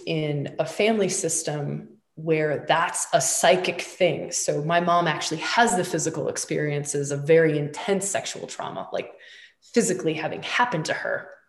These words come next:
um, on many occasions. But to live in a,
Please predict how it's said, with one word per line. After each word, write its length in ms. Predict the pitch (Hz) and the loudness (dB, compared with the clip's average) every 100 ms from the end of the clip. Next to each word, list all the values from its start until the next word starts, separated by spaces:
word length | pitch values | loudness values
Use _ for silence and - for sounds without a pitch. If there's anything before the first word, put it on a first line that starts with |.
| _ _ _ _ _ _ | _ _ _ _ _ _
um, 200 | 151 151 - - - - - - _ _ | -10 -10 -14 -20 -20 -20 -20 -20 _ _
on 240 | 170 180 | -2 2
many 300 | 196 254 180 | 4 6 6
occasions. 680 | 151 - - - - - - | 4 2 -2 -2 -4 -6 -12
But 460 | - 196 - - - - _ _ _ _ _ - | 0 2 2 0 -12 -20 _ _ _ _ _ -4
to 120 | 202 | 0
live 460 | 185 190 262 208 | 2 6 8 6
in 180 | 175 180 | 2 0
a, 320 | 170 156 - | 0 -2 -4